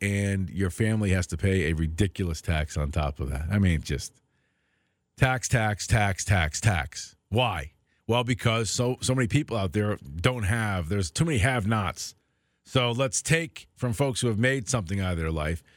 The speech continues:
even folks, middle-class folks who have accumulated a house and a four oh one K, tax 'em. They're dead. They don't need it. Why should their kids have it? Mind-blowing.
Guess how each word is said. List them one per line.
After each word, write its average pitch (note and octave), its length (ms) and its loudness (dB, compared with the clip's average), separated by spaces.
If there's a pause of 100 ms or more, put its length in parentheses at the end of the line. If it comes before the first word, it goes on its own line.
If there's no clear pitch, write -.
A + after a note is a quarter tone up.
(120)
even D#3+ 240 2
folks, C#3 320 0
middle-class C3 540 2
folks B2+ 260 0
who A#2 60 0
have G2 100 2
accumulated A#2+ 540 0
a F2 80 0
house A#2 380 0
and E2+ 140 0 (320)
a F#2 80 2
four B2+ 240 2
oh A#2 40 0
one A2 200 0
K, A#2 300 2 (160)
tax - 460 0
'em. - 100 -10 (1200)
They're G#3 120 4
dead. A#3 340 0 (220)
They G#3 80 -2
don't C4 100 0
need C4+ 160 4
it. D4+ 140 0 (1800)
Why G3 120 6
should F#3+ 160 0
their F3+ 80 0
kids G#2 280 -2
have - 180 -6
it? - 80 -14 (1000)
Mind-blowing. F#2 500 0